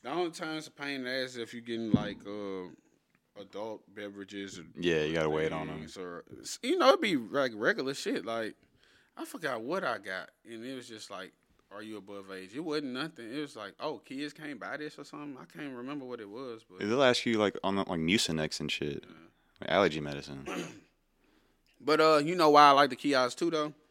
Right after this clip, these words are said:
Speaker 1: Because, you know, my business partners, we get paid cash. So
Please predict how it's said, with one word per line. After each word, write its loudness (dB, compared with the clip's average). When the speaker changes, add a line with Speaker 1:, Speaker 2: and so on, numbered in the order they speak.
Speaker 1:
Because, -10
you -14
know, -12
my -6
business -2
partners, -8
we -6
get -4
paid -8
cash. -10
So -14